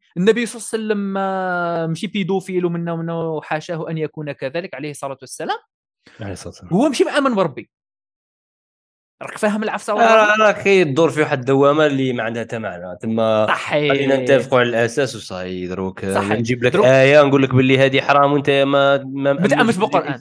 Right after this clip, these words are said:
Speaker 2: الإسلام ديانة أصلا.
Speaker 1: صحيح. يعني
Speaker 2: مم.
Speaker 1: دروك نتايا، يعني هادي،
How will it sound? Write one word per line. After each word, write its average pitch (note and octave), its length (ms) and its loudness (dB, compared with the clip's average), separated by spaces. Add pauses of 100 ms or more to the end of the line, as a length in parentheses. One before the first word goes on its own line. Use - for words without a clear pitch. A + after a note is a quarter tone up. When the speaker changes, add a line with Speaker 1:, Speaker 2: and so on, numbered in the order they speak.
(120)
Speaker 2:
الإسلام C#3 460 0
ديانة C#3+ 460 -2
أصلا. F3+ 300 -16 (380)
Speaker 1:
صحيح. - 380 -8 (280)
يعني G3+ 180 -2
Speaker 2:
مم. A3+ 60 -2
Speaker 1:
دروك B3+ 260 -6
نتايا، B3 520 -2
يعني F#3+ 300 -8
هادي، G#3 540 -6